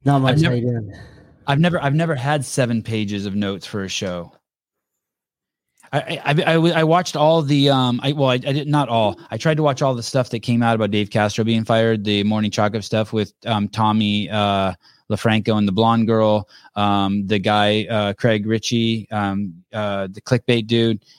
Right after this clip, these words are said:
Speaker 2: I tried to watch, uh, I, I didn't make, as soon as I got to, God, ugh, I really don't wanna say anything bad about him, but man, that shit is bad. At three thirty-seven, he's like, "There'll be a lot of people out there doing," or however his accent is,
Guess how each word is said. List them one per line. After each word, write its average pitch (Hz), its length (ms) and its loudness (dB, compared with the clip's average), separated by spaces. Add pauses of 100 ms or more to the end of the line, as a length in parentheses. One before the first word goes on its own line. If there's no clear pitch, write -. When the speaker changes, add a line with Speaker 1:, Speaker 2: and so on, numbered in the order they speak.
(180)
Speaker 2:
I 104 120 -2
tried 104 260 0
to 107 80 -2
watch, 104 340 -2
uh, 101 380 -4 (140)
I, 123 160 -6
I 123 60 0
didn't 131 200 4
make, 123 240 0
as 131 160 0
soon 180 180 2
as 151 80 4
I 139 60 4
got 123 200 0
to, 110 100 -12 (120)
God, 139 280 2 (960)
ugh, 127 320 -10 (760)
I 104 60 -6
really 110 280 2
don't 113 120 2
wanna 107 140 2
say 107 140 -2
anything 101 280 -2
bad 98 220 2
about 98 180 -4
him, 98 160 2
but 95 160 -6
man, 120 360 -4
that 110 160 -6
shit 107 220 -4
is 92 140 -6
bad. 90 420 -4 (540)
At 117 120 -10
three 147 160 2
thirty-seven, 143 440 0
he's 123 100 0
like, 104 160 -6
"There'll 120 100 0
be 160 120 2
a 170 60 4
lot 233 200 4
of 143 60 0
people 143 280 2
out 123 140 2
there 113 160 2
doing," 123 180 2
or 110 160 -2
however 113 300 -2
his 98 100 -8
accent 101 340 -8
is, 98 160 -8